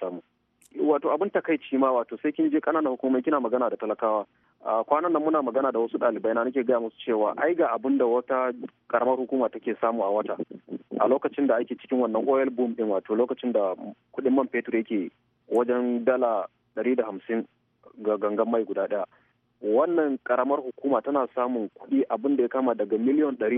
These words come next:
hudu ne zuwa miliyan ɗari shida a kowane wata. In kin cire albashin ma'aikata wanda ba zai wuce miliyan ɗari ba, miliyan ɗari biyar ɗin nan gaba ɗayan sa kashe mu raba ake tsakanin gwamna, shugaban ƙaramar hukumar da kuma ainihin wasu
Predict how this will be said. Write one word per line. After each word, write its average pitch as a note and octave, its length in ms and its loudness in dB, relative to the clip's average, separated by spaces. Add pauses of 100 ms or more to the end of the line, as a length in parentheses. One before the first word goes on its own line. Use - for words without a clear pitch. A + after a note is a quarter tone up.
hudu - 180 0
ne B2+ 140 2
zuwa B2 160 2
miliyan A2+ 300 -2
ɗari F#2+ 200 -8
shida G2 240 -2
a G2+ 60 0
kowane D3+ 280 0
wata. - 260 -4 (420)
In - 120 -4
kin E3+ 200 0
cire - 200 0
albashin B2 520 -2
ma'aikata A2 500 0
wanda B2 220 0
ba G#2+ 100 2
zai C3 120 4
wuce B2 220 -2
miliyan A2+ 280 2
ɗari F#2+ 260 -6
ba, F#2 100 -2 (540)
miliyan D#3 300 4
ɗari C3 260 0
biyar B2 180 2
ɗin B2+ 120 -6
nan A#2+ 120 0
gaba G#2+ 380 2
ɗayan D3+ 320 0
sa - 80 -6
kashe - 280 -2
mu C#3 120 2
raba B2 240 2
ake A2+ 200 -6
tsakanin B2 500 -2
gwamna, C#3+ 400 0 (400)
shugaban A#2+ 400 0
ƙaramar B2 280 0
hukumar C#3 340 0
da G#2+ 100 -2
kuma A#2 220 -2
ainihin B2+ 320 0
wasu C3+ 360 0